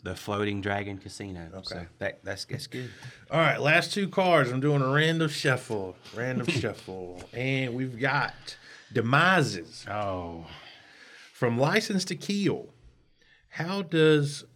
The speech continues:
Speaker 2: Killifer die?
Speaker 1: He's chewed up and eaten by a shark.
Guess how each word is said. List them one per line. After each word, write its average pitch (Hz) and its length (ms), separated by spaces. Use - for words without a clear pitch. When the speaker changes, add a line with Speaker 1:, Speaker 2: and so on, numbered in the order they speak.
Speaker 2:
Killifer 104 680
die? 85 320
Speaker 1:
He's 107 580
chewed 131 400
up 135 160
and 95 100
eaten 113 220
by 95 200
a - 20
shark. - 480